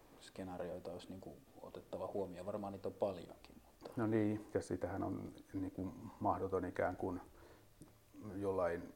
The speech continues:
Speaker 2: ihan hirveän tarkalla täsmällisyydellä ennustaa, että, että miten nyt sitten Suomen ja Suomen ympäristössä tulee tapahtuu. Mut jos niitä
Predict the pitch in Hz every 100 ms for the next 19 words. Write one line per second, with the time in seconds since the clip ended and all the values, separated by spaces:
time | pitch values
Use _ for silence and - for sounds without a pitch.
0 | - 101 95 90 101 92 90 92 87 85
1 | 85 80 78 - - - - 87 80 -
2 | 87 87 - - 76 73 - - - -
3 | - 90 85 87 87 - - - 85 -
4 | - - 85 78 82 85 - 87 82 85
5 | 90 85 - - 90 92 85 - 95 85
6 | - - 76 87 - - - 90